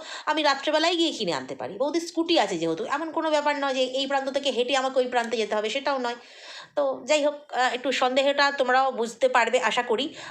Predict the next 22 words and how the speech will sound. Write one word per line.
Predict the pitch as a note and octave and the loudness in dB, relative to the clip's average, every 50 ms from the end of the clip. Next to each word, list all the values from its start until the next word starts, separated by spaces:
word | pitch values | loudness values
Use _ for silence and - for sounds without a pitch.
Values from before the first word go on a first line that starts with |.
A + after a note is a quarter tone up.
| - | -8
ভালো | - G#3 G#3+ G#3 A3 A#3+ A3+ | -4 -2 0 2 2 2 2
করে | B3 A#3 A#3+ | 2 2 2
ভিডিও | A3 A3 G#3+ G3 G#3+ A3 | 2 -2 -2 0 0 0
দেখলে, | G3+ G3 G3 G3 A3 A3 | 2 0 0 0 0 -2
প্রতিটা | G#3+ G#3+ G3 F#3+ G#3+ G3+ A3 G#3 | -2 0 -2 -2 -2 0 -2 0
ভিডিও | F#3+ F#3 F3+ F3+ G3+ G#3 | 0 0 -2 0 0 -2
thoroughly | G3+ - G3 F#3 F#3 F#3 G3 G3 | -2 0 0 0 0 0 -2 -2
দেখলে | E3+ - - G#3 A3 | -2 -2 -2 -2 -4
বুঝতে | F#3 - D#3+ - - | -4 -4 -6 -4 -4
পারবে | E3 D#3+ D3 - - - - - - - - _ | -4 -4 -4 -6 -6 -10 -12 -12 -18 -20 -20 _
যে | - F3+ | -8 -4
ব্যাপার | F3+ E3 E3 F#3+ G#3+ A3+ | -2 -2 0 0 0 0
কিছু | - G#3+ F#3 - A#3 | -2 -6 -6 -4 -4
আছে। | G3+ E3+ - - E3 | -4 -4 -6 -4 -2
ডাল | D#3+ F#3+ G#3 A3+ A#3 | 2 2 2 2 2
মে | B3 B3 | 0 -2
কুছ | B3 - B3+ B3+ - | -2 -2 -4 -4 -4
কালা | - - - G3+ G3 - | -4 -2 -2 0 0 -2
হ্যায়। | D#3 D#3+ - - - - - - - - | -4 -4 -8 -10 -12 -14 -14 -14 -10 -6
তো | - B3+ | -4 2
যাই | B3 C4 C#4 | 4 4 4
হোক, | D4 | 4